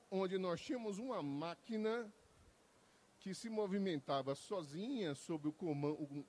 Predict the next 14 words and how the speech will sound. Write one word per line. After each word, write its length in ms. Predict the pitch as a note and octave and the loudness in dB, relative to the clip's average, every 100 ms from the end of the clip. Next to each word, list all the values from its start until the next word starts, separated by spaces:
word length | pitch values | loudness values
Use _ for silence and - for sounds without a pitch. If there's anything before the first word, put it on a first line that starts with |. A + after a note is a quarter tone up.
| - | -12
o 160 | E3+ E3 | -14 -4
comando 500 | F3+ E3 D3+ D3 C#3+ | 2 2 4 2 0
de 80 | C#3+ | 0
um 80 | F#3 | -2
sistema 360 | - - D#3+ | -2 -4 0
de 80 | C#3+ | 0
controle, 800 | - B2+ A#2 A#2 A#2 A#2+ C3+ E3+ - - - - - - - - - - - | 0 0 0 -2 0 0 -2 -6 -12 -20 -20 -20 -20 -20 -20 -20 -20 -16 -2
pra 360 | G#3+ G3 G3 - - | 2 4 2 -4 -6
um 140 | C4 C#4+ | -4 -2
conjunto 720 | C#4 A3+ F3+ D4 F4 E4+ B3+ | 0 2 2 0 -2 -2 4
de 80 | B3+ | 8
robôs 1000 | G3+ E3 B2 A#2+ D#3+ G3 F#3+ - - - - - - - - - - - | 10 8 4 8 8 8 4 -8 -12 -16 -20 -20 -20 -20 -20 -20 -12 -4
que 140 | B3 | -4
consegue 960 | - C4+ F#3 - - D3 D3+ D3 F3 | 0 2 4 2 4 8 8 6 0